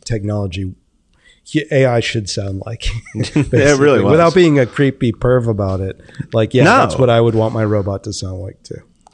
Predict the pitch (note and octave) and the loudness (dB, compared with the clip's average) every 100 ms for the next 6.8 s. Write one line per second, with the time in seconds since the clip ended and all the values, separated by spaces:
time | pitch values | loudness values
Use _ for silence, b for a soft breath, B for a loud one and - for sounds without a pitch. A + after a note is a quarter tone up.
0 | - - F2+ G2 E2 - G2+ G2 E2+ E2 | -20 -2 0 0 -4 -4 -2 0 -4 -8
1 | - _ _ B B B - F#3 - - | -16 _ _ B B B -2 0 0 -4
2 | C#3 C#3+ C3+ D3+ D3 E3+ F#3 - C3 C#3 | -4 -4 -2 0 2 4 2 2 0 2
3 | A2+ A#2+ C3+ C3+ B2 - A2 G2 - - | 0 0 2 2 0 0 0 0 -2 -12
4 | _ - G#2+ G2+ F2+ - F#2 F2+ D#2+ D#2 | _ 0 0 -2 -2 -2 -2 -2 -6 -4
5 | F2+ D#2 E2+ F2 D#2+ D#2 D2 - G2 - | -4 -2 -4 -4 -4 -6 -6 -2 -2 0
6 | F#2+ F#2+ F2+ E2 - E2 D#2+ | -2 0 0 -2 -6 -8 -8